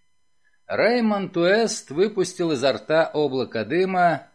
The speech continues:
и, любуясь им медленно, с удовольствием повторил: «Загадочные случаи». С чувством исполненного долга он посмотрел по сторонам.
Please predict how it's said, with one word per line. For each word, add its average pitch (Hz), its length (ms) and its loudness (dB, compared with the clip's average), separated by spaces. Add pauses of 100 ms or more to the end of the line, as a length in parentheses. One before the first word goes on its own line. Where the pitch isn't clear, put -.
(320)
и, 131 100 -2
любуясь 220 720 0
им 185 260 0
медленно, 190 880 2
с - 160 -14
удовольствием 123 1000 -2
повторил: 87 920 -2 (680)
«Загадочные 180 1700 4
случаи». 82 1600 -4 (500)
С - 60 -16
чувством 226 640 -2
исполненного 185 680 0
долга 214 360 2
он 214 180 2
посмотрел 143 560 0
по 151 100 0
сторонам. 113 800 -2